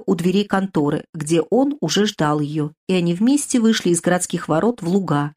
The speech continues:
лежавшие за городом. Сначала оба говорили немного, так как у каждого были мысли, которые не хотелось высказывать.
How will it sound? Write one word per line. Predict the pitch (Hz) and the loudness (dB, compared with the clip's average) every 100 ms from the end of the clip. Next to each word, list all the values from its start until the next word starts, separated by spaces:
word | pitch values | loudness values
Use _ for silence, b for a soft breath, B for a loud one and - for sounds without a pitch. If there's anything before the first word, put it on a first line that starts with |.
| - | -4
лежавшие | 147 151 175 185 - 170 | -2 0 -4 -2 -2 0
за | 165 | 0
городом. | 160 143 147 151 - 175 - _ _ _ _ _ _ _ _ _ _ _ _ _ | -2 -2 -2 -4 -6 -8 -14 _ _ _ _ _ _ _ _ _ _ _ _ _
Сначала | - 196 196 269 285 269 269 B B | -2 0 2 4 4 2 0 B B
оба | 311 330 | -2 0
говорили | - 170 170 214 | 0 2 2 4
немного, | 220 214 190 156 139 160 B B B | 4 2 2 0 0 -4 B B B
так | 208 - | -6 -2
как | 196 196 | -4 -2
у | |
каждого | - 262 254 185 | 0 0 0 0
были | 170 208 220 | 2 2 2
мысли, | 202 175 147 - 147 B B | 2 0 -2 -4 -6 B B
которые | 170 165 160 | -2 0 0
не | 160 | 0
хотелось | 170 160 196 202 - | -2 0 0 0 0
высказывать. | 175 - 147 151 - 175 - | -4 -2 -2 -2 -4 -8 -12